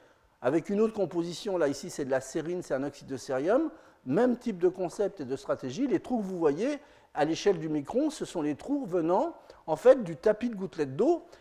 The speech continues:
Et la porosité de ces matériaux est relativement élevée, puisque dans les murs, ici, vous avez finalement des particules nanométriques, si vous les choisissez nanométriques, qui viennent au contact les unes des autres.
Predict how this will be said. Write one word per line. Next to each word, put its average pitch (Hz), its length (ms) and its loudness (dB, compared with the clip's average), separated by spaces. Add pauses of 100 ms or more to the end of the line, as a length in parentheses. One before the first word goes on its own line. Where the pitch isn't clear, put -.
(180)
Et 185 320 6
la 208 180 8
porosité 254 680 2
de - 40 -12
ces 214 140 -4
matériaux 190 500 2
est 131 60 6
relativement 180 560 2
élevée, 151 300 0
puisque 240 400 -2 (460)
dans 320 260 4
les 311 140 6
murs, 247 400 2
ici, 208 360 -4
vous 202 240 2
avez 170 240 6
finalement 185 480 -2
des 190 140 2
particules 220 680 -4 (380)
nanométriques, 240 720 6
si - 160 -14
vous 151 100 -8
les 147 140 -4
choisissez 147 460 -8
nanométriques, 151 520 -4
qui 226 160 -2
viennent 247 200 4
au 233 60 4
contact 196 480 -2
les 170 140 -4
unes 170 140 -6
des 135 180 -4
autres. 180 220 -6